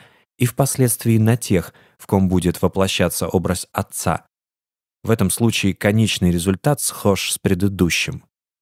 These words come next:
Либо он разовьется в человека, односторонне ориентированного на отца, и будет полностью подчинен принципам закона, порядка и авторитета, лишенный способности надеяться на безусловную любовь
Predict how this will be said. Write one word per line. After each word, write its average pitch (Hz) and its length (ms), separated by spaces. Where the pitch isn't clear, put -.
Либо 151 340
он 147 240
разовьется 117 680
в - 60
человека, 92 680
односторонне 131 1000
ориентированного 92 880
на 104 200
отца, 87 440
и 90 80
будет 92 400
полностью 139 540
подчинен 127 600
принципам 104 640
закона, 113 600
порядка 95 520
и 92 220
авторитета, 95 800
лишенный 113 560
способности 101 720
надеяться 90 720
на 85 160
безусловную 82 720
любовь 80 400